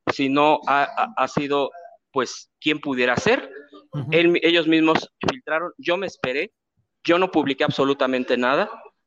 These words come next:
Speaker 1: de este proceso, de esta vinculación a proceso, fueron ellos los que lo llevaron a las redes sociales y a los medios de comunicación,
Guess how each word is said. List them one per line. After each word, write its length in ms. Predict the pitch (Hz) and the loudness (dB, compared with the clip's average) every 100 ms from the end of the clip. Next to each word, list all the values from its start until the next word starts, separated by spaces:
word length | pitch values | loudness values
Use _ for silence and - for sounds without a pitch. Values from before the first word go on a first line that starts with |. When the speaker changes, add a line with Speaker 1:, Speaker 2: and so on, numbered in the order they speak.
| _ _ | _ _
Speaker 1:
de 180 | - 135 | 0 2
este 200 | 143 151 | 2 0
proceso, 460 | - 113 131 - 143 | -2 -2 0 2 2
de 60 | |
esta 160 | 139 139 | 2 0
vinculación 520 | 127 120 117 - 131 | -2 -4 -4 -2 -2
a 100 | 131 | -2
proceso, 480 | 120 - 120 165 - _ - | -2 -4 -4 -4 -8 _ 0
fueron 280 | 170 185 160 | 4 4 2
ellos 220 | 160 160 | 0 0
los 140 | 143 | -2
que 100 | - | -2
lo 100 | 127 | -4
llevaron 420 | 123 123 139 147 139 | 0 0 2 2 0
a 60 | |
las 120 | 113 | 0
redes 220 | 131 170 - | 2 0 0
sociales 460 | 127 139 139 139 | -4 -2 -2 -2
y 40 | 120 | -4
a 40 | |
los 120 | 117 | -4
medios 240 | 127 143 143 | 0 0 0
de 120 | 123 | -2
comunicación, 640 | 123 123 123 156 170 190 | -2 -2 -2 -2 0 -2